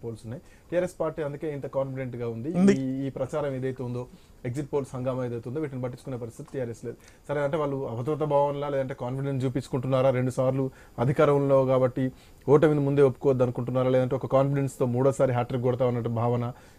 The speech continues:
Speaker 1: ఏదేమైనా కానీ. So ఈ, ఈ అంశాన్ని ఎట్లా చూడొచ్చు?
Speaker 2: ఇప్పుడు అదే ఎగ్జిట్ పోల్స్ అన్నీ కూడా సి-, టీఆర్ఎస్ ని మరీ ఈ దారుణమైనగా రిజల్ట్స్ వస్తాయని చూపించకుండా
Speaker 1: Hmm.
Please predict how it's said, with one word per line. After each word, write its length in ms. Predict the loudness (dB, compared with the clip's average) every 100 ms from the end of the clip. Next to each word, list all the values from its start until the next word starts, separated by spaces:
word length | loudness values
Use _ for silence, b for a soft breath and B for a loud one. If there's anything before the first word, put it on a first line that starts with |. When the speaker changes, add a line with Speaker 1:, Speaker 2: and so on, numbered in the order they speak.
| 4
Speaker 1:
ఏదేమైనా 360 | 8 8 6
కానీ. 240 | 2 -4 -8 b b 2
So 80 | 4
ఈ, 280 | 4 4
ఈ 40 | 6
అంశాన్ని 340 | 6 4 2
ఎట్లా 140 | 2 2
చూడొచ్చు? 320 | 0 -2 -8 -20 -20 -20 -4
Speaker 2:
ఇప్పుడు 160 | 8
అదే 260 | 10 10 6 0 b b b 0 4
ఎగ్జిట్ 260 | 6 8
పోల్స్ 180 | 8 10
అన్నీ 180 | 10 10
కూడా 240 | 8 6 2 -6
సి-, 240 | 4 4
టీఆర్ఎస్ 560 | 4 6 10 10 10 8
ని 80 | 6
మరీ 300 | 8 8 6 4 b b b 2
ఈ 20 |
దారుణమైనగా 920 | 8 10 10 10 10 12 12 12 12
రిజల్ట్స్ 400 | 10 8 6 4
వస్తాయని 260 | 6 6 6
చూపించకుండా 540 | 4 4 4 8 8 8 B
Speaker 1:
Hmm. 80 | -6